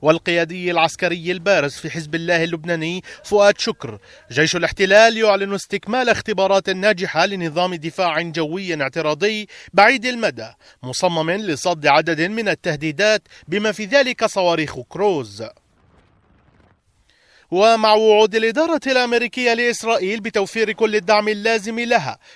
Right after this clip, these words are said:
لمواجهة الهجوم الإيراني المتوقع، لم يخفي الرئيس جو بايدن وكبار مساعديه شعورهم بالقلق والإحباط إزاء صعوبة حشد تحالف من الدول نفسها التي ساعدت إسرائيل في صد هجوم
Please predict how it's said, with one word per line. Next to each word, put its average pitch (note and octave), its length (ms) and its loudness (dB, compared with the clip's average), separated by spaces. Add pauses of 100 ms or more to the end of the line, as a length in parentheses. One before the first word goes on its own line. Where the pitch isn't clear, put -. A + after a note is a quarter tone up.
لمواجهة F3 580 -2
الهجوم G#3 400 -4
الإيراني G#3 580 0
المتوقع، G#3 760 -2 (340)
لم F#3 180 2
يخفي C4 260 0
الرئيس G#3+ 400 -2
جو G#3 160 -2
بايدن E3 460 -2
وكبار F#3 440 -2
مساعديه F#3+ 720 -4
شعورهم G#3 600 -2
بالقلق F3+ 520 -2
والإحباط E3 540 -2 (380)
إزاء F#3+ 300 4
صعوبة F#3+ 500 -2
حشد G3+ 380 -6
تحالف A#3 520 -2
من G#3 280 -4
الدول G#3 480 -4
نفسها F3+ 580 -2 (240)
التي F#3 280 2
ساعدت G#3 500 0
إسرائيل F#3+ 540 -4
في G3+ 160 -12
صد F#3+ 280 -8
هجوم G3+ 520 -6